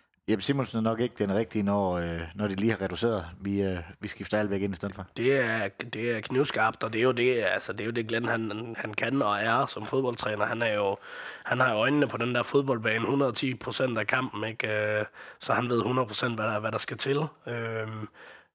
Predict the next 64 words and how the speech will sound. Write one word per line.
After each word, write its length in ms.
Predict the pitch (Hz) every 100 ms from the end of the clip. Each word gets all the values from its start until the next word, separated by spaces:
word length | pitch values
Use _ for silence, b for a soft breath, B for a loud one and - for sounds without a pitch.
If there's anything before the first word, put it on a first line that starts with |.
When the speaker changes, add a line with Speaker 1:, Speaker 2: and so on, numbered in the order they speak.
| -
Speaker 2:
øh, 360 | 104 104 101 107 -
om 120 | 113
det 100 | 113
så 120 | 95
lykkes, 340 | 104 156 123
det 260 | - 123 120
er 40 |
jo, 300 | 110 98 104 -
det 60 | 127
er 40 |
jo 60 | 123
ikke 180 | 135
altid 240 | 127 113 123
hundrede 240 | 127 139
procent 240 | - 127 -
sikkert, 220 | 147 123
men 80 | 110
han 180 | 123
ved 160 | 170 185
i 20 |
hvert 180 | 123 127
fald, 160 | 127 113
hvad, 280 | 107 101
hvad 120 | 104 107
han 220 | 131 139
synes, 340 | - 139 143
der 100 | -
skal 200 | 104 117
til. 260 | - 127 147
Og 280 | 113 107 110
i 100 | 110
den 220 | 143 151
der 80 | 120
situation, 520 | 113 107 - 151 120
synes 240 | 135 123
jeg 80 | 107
også, 180 | 127 110
han, 220 | 95 101
han 160 | 104 104
rammer 160 | 104 104
den 100 | 104
rigtigt, 320 | 143 - 110
fordi 140 | 110
jeg 600 | 107 - - - - -
kan 60 | 92
ikke 140 | 123
se, 160 | 156 135
hvilken 240 | 120 123
forskel 440 | 110 123 - 110 110
Jeppe, 200 | 127 110
han 120 | 104
skulle 260 | - 110
gøre 100 | 107
i 20 | 113
en 80 |
situation, 520 | 107 101 101 - 123 104
hvor 220 | 104 107
du, 300 | 107 104 104
øh, 260 | 101 98
hvor 120 | 98 104
du 60 |
har 140 | 107 104
et 140 | 117
mål, 360 | 120 110 98